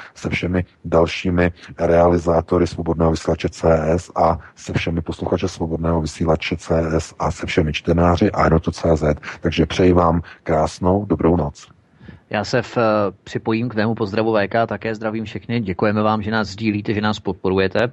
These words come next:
Speaker 2: že na-, že se o nás zmiňujete vašim přátelům, kamarádům, známým, že posíláte odkazy o Svobodném vysílači nebo Aeronetu,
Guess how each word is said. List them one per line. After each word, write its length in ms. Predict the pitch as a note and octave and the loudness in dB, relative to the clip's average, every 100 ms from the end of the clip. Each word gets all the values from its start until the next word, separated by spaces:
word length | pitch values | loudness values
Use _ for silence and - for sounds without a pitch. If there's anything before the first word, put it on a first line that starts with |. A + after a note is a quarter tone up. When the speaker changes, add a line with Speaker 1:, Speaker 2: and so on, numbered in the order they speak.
| - | -6
Speaker 2:
že 120 | F#2+ | -4
na-, 160 | G#2+ - F#2 | -2 -2 -6
že 140 | - | -8
se 120 | - | -6
o 60 | F#2+ | -2
nás 160 | G#2 | -2
zmiňujete 600 | E2+ F#2 F#2+ F#2 G2+ F#2+ | -2 -2 0 0 2 0
vašim 320 | F#2+ F#2 - F#2+ | 0 -4 -6 -4
přátelům, 420 | G2+ F2+ F#2 F#2+ | -2 -2 -2 -2
kamarádům, 440 | G2 F#2 F#2 F#2+ | -2 0 0 -2
známým, 320 | E2+ F#2 G2 | -4 -4 -4
že 120 | G#2 F#2 | -6 -6
posíláte 540 | G#2 - A#2 G2 G#2+ | -8 -2 0 0 -2
odkazy 580 | G2 - A2 F#2 F#2+ F2+ | -6 -4 -4 -2 -4 -4
o 180 | - F2+ | -4 -6
Svobodném 400 | - F2+ F#2 F#2+ | -4 -6 -2 -2
vysílači 420 | F2+ - G2 E2+ | -2 -2 -2 -2
nebo 200 | F#2 F2+ | -2 0
Aeronetu, 460 | E2+ F2+ F#2 F2 | 2 2 0 -2